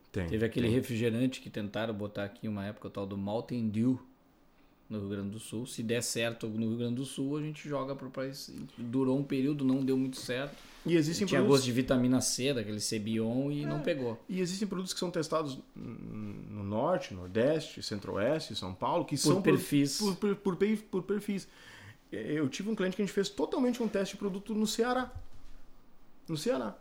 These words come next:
Speaker 1: Porque o, o, o, o, o cearense ia entender esse produto e ia nos dar um feedback diferente. E deu. E a gente mudou totalmente o produto pra lançar no Brasil. E deu certo.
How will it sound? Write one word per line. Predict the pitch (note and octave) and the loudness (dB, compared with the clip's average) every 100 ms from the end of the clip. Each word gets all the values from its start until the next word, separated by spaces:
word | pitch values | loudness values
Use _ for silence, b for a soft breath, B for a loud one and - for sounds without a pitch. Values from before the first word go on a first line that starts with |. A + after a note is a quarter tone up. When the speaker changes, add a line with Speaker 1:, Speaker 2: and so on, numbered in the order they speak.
| - | -6
Speaker 1:
Porque | F3 D#3 F3+ F#3 | -2 -2 0 -2
o, | |
o, | G#3 - - D#4+ D3 - | 0 -2 -6 -6 -8 -8
o, | B3+ - | -10 -8
o, | G#3 F3 - F3+ E3+ B B - | -6 -4 -4 -6 -8 B B -4
o | |
cearense | D3 G3 F#3 G#3+ G#3+ | 2 4 6 4 4
ia | G#3 | 4
entender | A3 A3 G#3 F3+ E3+ G3 | 4 6 6 6 4 4
esse | F3+ | 4
produto | - D#3+ D3 D#3+ G3 | 2 2 4 4 4
e | |
ia | F3 | 4
nos | F#3 E3+ | 4 4
dar | |
um | F3+ | 2
feedback | F3 E3+ E3 D#3+ | 0 2 4 4
diferente. | E3+ D#3 F#3+ F3+ F3 | 2 -2 -2 -2 -2
E | G#3 | -2
deu. | G3+ C#4 G4 G4 - b b b b _ - | 2 4 2 -4 -16 b b b b _ 0
E | |
a | F3+ | 2
gente | F#3 F#3+ | 4 4
mudou | G3 A3 | 4 2
totalmente | A3 G#4+ A4 - D4 G#3+ A3 A3 | 0 -2 -2 -2 0 2 0 0
o | |
produto | G#3+ F#3 F#3+ - | -2 0 -2 0
pra | G3+ | 0
lançar | G3+ G#3 | 2 2
no | |
Brasil. | G3 G#3 G3+ | 2 2 2
E | F#3+ | 2
deu | E3+ | 0
certo. | E3 G#3 G#3+ - | -2 -8 -10 -18